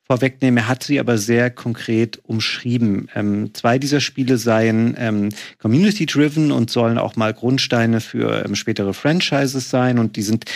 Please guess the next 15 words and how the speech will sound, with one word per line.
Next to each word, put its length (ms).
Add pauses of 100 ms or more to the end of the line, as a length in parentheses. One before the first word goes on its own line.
(140)
darauf 340
angewiesen, 680
dass 180
sie 120
einen 180
Influx 560
an 220
Spielern 480
haben 360
und, 320
äh, 40
einfach 540
auch 180
eine 140
hohe 280